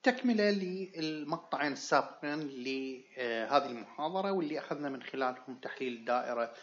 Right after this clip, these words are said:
أو، آه، الحالة العابرة لدائرة التيار الكهربائي بوجود متسعة للتشارجنج فيز والديسشارجنج فيز. الآن ناخذ موضوع الانيشال كونديشن لدائرة المتسعة أثناء التشارجنج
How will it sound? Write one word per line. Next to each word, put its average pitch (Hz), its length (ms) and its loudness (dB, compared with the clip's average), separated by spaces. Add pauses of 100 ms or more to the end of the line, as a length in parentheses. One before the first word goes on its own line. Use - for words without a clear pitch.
(240)
أو، 127 340 0
آه، 117 200 4
الحالة 147 360 4
العابرة 127 440 2
لدائرة 120 400 0
التيار 117 320 -2
الكهربائي 117 680 -2
بوجود 117 460 -4
متسعة 131 760 0
للتشارجنج 120 1500 0
فيز 147 400 -2
والديسشارجنج 110 880 -4 (140)
فيز. 185 360 0 (500)
الآن 208 360 4
ناخذ 190 340 4
موضوع 156 580 4
الانيشال 160 680 2
كونديشن 190 640 0 (640)
لدائرة 156 600 6
المتسعة 143 500 -6
أثناء 185 500 2
التشارجنج 202 640 4